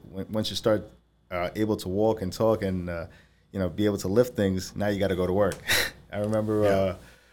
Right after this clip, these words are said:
Speaker 1: one of my first memories, I was, like, three years old, you know, cranking off a tire with a tire iron. And, uh,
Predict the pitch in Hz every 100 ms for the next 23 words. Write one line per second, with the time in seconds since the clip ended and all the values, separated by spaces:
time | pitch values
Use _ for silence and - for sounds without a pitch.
0 | _ 113 117 104 - 123 120 110 120 117
1 | 92 117 82 90 92 87 90 - 110 113
2 | 107 107 98 104 90 85 90 92 87 -
3 | 107 98 98 95 90 - 98 92 87 87
4 | 85 82 95 90 80 78 76 78 82 -
5 | 78 80 80 82